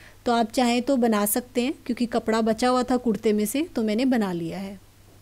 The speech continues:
इसे हम रखेंगे बेस पे नीचे की तरफ। कार्डबोर्ड को बेस के साइज़ का ही मैंने ये कट किया है। मैं आपको इसमें कपड़े डाल के दिखाती हूँ कि इसका फाइनल लुक कैसे आया। ये देखिए,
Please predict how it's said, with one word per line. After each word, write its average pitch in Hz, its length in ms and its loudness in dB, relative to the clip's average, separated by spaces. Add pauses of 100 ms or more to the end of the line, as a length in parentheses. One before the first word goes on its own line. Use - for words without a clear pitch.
(760)
इसे 254 200 2
हम 269 180 6
रखेंगे 240 400 2
बेस 208 340 2
पे 208 160 -2
नीचे 220 300 2
की 185 160 -6
तरफ। 185 280 -12 (1900)
कार्डबोर्ड 185 480 -2
को 208 140 2
बेस 233 300 4
के 294 100 4
साइज़ 226 340 4
का 247 100 2
ही 247 80 4
मैंने 240 200 2
ये 240 160 2
कट 240 280 -2
किया 220 280 0
है। 247 140 -2 (1120)
मैं 247 80 10
आपको 220 260 6
इसमें 262 260 6
कपड़े 233 320 6
डाल 208 200 4
के 220 120 0
दिखाती 208 460 -2
हूँ 196 120 -4
कि 226 100 -2
इसका 247 240 0
फाइनल 196 380 0
लुक 269 140 0
कैसे 214 320 0
आया। 185 240 -4
ये 190 140 -4
देखिए, 180 320 -10